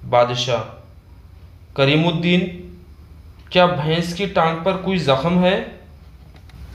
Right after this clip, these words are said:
करीमुद्दीन, "जी नहीं आलम पना, मैं उसकी बड़ी हिफाजत करता था।"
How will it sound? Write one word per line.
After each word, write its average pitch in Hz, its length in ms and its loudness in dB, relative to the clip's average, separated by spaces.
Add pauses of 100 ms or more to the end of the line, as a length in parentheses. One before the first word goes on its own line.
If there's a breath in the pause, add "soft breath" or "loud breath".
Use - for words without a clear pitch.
(160)
करीमुद्दीन, 139 800 2 (500)
"जी 143 300 2
नहीं 190 300 4
आलम 175 240 4
पना, 160 640 -2 (260)
मैं 147 280 0
उसकी 180 760 -6 (340)
बड़ी 156 420 2
हिफाजत 165 680 2
करता 156 300 4
था।" 123 500 -4